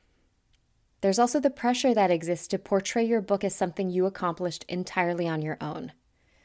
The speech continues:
which we all know is a load of B S. A book only becomes really good after multiple rounds of revision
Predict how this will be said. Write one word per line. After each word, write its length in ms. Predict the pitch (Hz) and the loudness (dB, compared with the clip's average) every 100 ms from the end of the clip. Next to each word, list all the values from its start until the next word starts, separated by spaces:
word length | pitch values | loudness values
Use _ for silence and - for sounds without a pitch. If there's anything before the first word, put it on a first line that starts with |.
| _ _ _ _ - | _ _ _ _ 0
which 180 | 247 | 2
we 140 | 302 277 | 4 8
all 200 | 285 330 | 10 10
know 200 | 320 302 | 8 8
is 80 | 294 | 6
a 60 | |
load 260 | 247 190 185 | 6 6 6
of 160 | 208 | 4
B 160 | 254 262 | 4 6
S. 580 | 294 202 - - - - _ _ _ _ _ _ | 8 6 4 -8 -16 -18 _ _ _ _ _ _
A 80 | 220 | 2
book 280 | 214 269 262 | 6 4 6
only 300 | 214 254 302 | 6 6 6
becomes 360 | 302 262 240 226 | 6 6 4 4
really 400 | 170 185 208 269 | 0 2 4 6
good 360 | 330 285 208 - | 8 10 8 4
after 300 | 185 214 185 | -2 0 0
multiple 500 | 196 254 254 277 233 | 2 2 2 2 2
rounds 300 | 202 190 175 | 2 -2 -4
of 80 | |
revision 640 | 165 156 269 - - - | -4 2 4 4 -2 -10